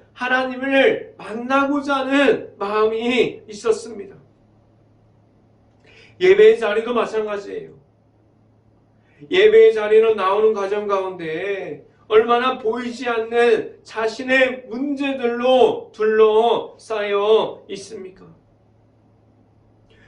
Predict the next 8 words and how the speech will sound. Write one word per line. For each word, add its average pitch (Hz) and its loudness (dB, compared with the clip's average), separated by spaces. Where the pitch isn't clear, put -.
도움을 214 2
받아서 220 0
오늘 208 0
예배 220 4
자리에 220 -2
나오는 220 2
사람들도 226 -4
있습니다. 196 -12